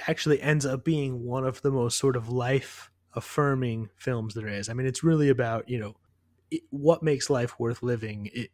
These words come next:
to the extent that it is, I suppose, for the main character. Um, and there's one character especially that he meets that just talks about how, like, eating, eating a fruit effectively, just that simple act, um, can be so enjoyable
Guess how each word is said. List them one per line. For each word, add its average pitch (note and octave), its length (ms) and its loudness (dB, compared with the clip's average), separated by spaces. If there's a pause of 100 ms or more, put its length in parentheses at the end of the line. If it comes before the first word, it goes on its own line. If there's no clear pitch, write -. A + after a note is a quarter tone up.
to - 140 -10
the A#2 100 -2
extent A2 340 -6
that A2 120 -8
it G#2+ 100 -8
is, A2 200 -6
I F#2+ 80 -10
suppose, - 340 -8
for - 140 -18
the A#2+ 80 -10
main A2+ 200 -12
character. - 460 -14 (600)
Um, A2 400 -8
and C3 100 -2
there's C3 240 0
one D#3 300 8
character B2+ 560 2
especially B2+ 580 -2
that A2 120 -6
he C3 120 -2
meets A#2+ 320 -4
that A#2 140 -4
just - 240 -4
talks - 260 -6
about A#2 240 -6
how, A#2 240 -2
like, G#2+ 220 -8 (140)
eating, C3+ 580 2 (360)
eating D#3+ 320 4
a B2+ 60 2
fruit C#3 400 4 (140)
effectively, G#2 680 -8
just A#2 200 -6
that A#2 180 -8
simple C3 420 -2 (120)
act, - 440 -8 (400)
um, A#2 180 -10
can B2+ 160 -4
be A#2 100 -4
so B2 300 0
enjoyable A2+ 840 -6